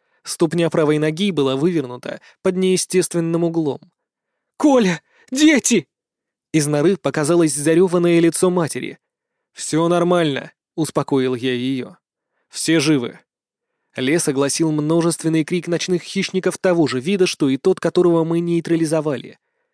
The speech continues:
Я огляделся. Твари были рядом, Переваливаясь на кривых ногах,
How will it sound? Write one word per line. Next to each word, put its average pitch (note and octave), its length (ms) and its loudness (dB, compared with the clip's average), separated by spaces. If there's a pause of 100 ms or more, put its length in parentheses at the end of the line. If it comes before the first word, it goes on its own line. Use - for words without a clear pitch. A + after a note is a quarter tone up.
(220)
Я C3+ 240 0
огляделся. B2+ 680 -4 (680)
Твари G3+ 340 0
были F3+ 240 4
рядом, D#3+ 640 0 (500)
Переваливаясь C#3 720 2
на D#3 80 -6
кривых C#3 340 -2
ногах, C#3 460 -6